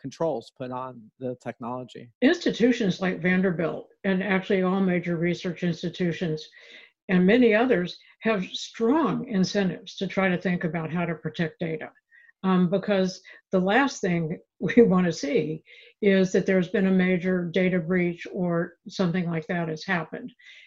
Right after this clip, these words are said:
Speaker 2: And similarly, I think that some of the really big companies are under increased, like Google and, and others, are coming under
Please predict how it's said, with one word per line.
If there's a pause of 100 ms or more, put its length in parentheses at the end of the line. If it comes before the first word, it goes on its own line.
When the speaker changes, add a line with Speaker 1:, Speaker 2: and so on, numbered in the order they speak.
(160)
Speaker 2:
And
similarly,
I
think
that
some
of
the
really
big
companies (400)
are
under
increased,
like
Google
and,
and
others, (380)
are
coming
under